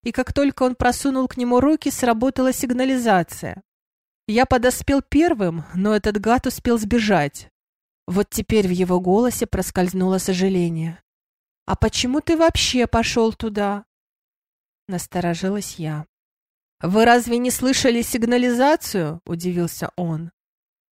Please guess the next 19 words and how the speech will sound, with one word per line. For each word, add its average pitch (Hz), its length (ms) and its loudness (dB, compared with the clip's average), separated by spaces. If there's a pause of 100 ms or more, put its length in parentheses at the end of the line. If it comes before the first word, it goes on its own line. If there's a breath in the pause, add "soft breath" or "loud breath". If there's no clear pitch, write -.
(320)
«Нет», 214 680 0 (600)
хором 196 420 2
ответили 214 580 -2
мы 185 180 0
с - 120 -10
Тоном. 165 520 -2 (960)
«Странно», 156 880 -2 (260)
отмахнулся 165 720 -2
Сандр 220 580 -4 (100)
и 190 80 -6
продолжил 165 600 -2
завтрак. 147 680 -8 (1080)
«Ну 214 120 0
что - 280 -2
ты 311 140 2
молчишь?» 294 840 0 (340)
не 185 160 -2
выдержала 175 520 -2
я. 170 400 -2